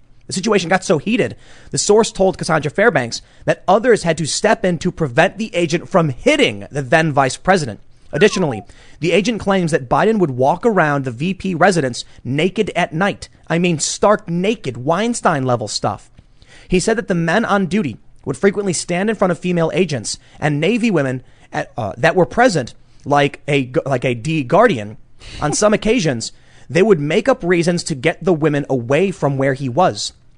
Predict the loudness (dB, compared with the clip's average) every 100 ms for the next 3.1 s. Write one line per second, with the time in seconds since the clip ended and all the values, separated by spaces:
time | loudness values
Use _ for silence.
0 | -18 -8 -2 -2 -2 -4 -4 -4 -2 -4
1 | -6 -4 -4 -2 -4 -4 -4 -2 -2 -2
2 | -4 -2 -2 -2 -6 -6 -4 -4 -4 -8